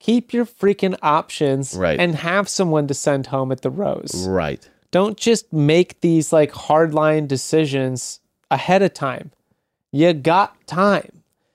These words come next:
Speaker 1: You made your decision in the moment. Great. You don't need to be like, "You know what? Pack your fucking bags. You're done."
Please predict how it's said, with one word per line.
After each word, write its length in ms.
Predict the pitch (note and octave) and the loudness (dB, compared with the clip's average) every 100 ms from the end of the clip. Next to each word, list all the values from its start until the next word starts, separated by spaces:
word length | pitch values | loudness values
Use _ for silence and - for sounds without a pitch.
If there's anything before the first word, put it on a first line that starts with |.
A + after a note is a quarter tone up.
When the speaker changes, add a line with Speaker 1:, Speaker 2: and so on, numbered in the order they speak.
| _ - | _ 0
Speaker 1:
You 140 | D#3+ | 2
made 280 | D#3 F#3 F#3 | 4 2 2
your 120 | G3+ | 2
decision 440 | F#3+ - G3 F#3 G3 | 2 2 2 2 2
in 100 | F#3 | 2
the 80 | |
moment. 480 | D#3 D3 D#3+ G3 F#3+ _ D3+ B2 | 2 2 2 0 -2 _ -12 0
Great. 560 | C#3 C3+ D#3+ D#3+ C#3+ - | 2 4 4 2 -2 -4
You 200 | D3 D3 | 0 2
don't 240 | D#3 E3+ | 2 0
need 160 | F3 D#3+ | -2 0
to 60 | |
be 140 | D3+ E3 | 2 4
like, 200 | D#3 D#3 | 2 0
"You 80 | E3+ | 0
know 100 | F3+ | 4
what? 360 | G3 F#3+ _ | 2 0 _
Pack 260 | F3+ E3+ - | 0 0 0
your 60 | |
fucking 340 | D3+ D3 - B2+ | -4 -4 -2 0
bags. 540 | B2+ A#2+ - - - _ _ _ _ - | 2 2 -2 -8 -18 _ _ _ _ 0
You're 280 | D3 F3+ | 4 4
done." 560 | C#3 E3+ E3+ D#3 B2+ | 4 2 4 2 0